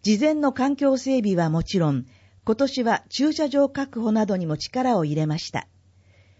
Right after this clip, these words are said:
よりたくさんの人に見てもらい、嬉しい気持ちでいっぱいです。アジサイは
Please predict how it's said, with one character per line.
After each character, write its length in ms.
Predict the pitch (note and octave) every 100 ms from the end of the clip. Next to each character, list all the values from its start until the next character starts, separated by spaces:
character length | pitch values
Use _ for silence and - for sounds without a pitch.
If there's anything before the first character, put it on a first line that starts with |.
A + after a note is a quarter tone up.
| _ _ _
よ 140 | A#3
り 120 | C#4+ D#4
た 160 | B3+
く 60 | B3+
さ 180 | E4 E4
ん 80 |
の 80 | C#4
人 240 | B3 - G#3+
に 140 | F#3+
見 140 | A#3
て 120 | B3+ A3+
も 160 | G#3+
ら 140 | F#3+ F#3+
い、 180 | D3 - - -
嬉 280 | F#3 A#3 C#4
し 180 | D4 C4+
い 40 | -
気 120 | A#3+
持 120 | A3
ち 140 | G#3+ F#3
で 120 | F3
い 60 |
っ 60 | E3 -
ぱ 120 | C#4
い 80 | C4+
で 160 | B3 B3
す。 320 | - - _ _ _ _ _ _ _ _ _
ア 100 | G#3+
ジ 140 | A3 B3
サ 180 | C4+ A#3+
イ 120 | A3+
は 200 | G3+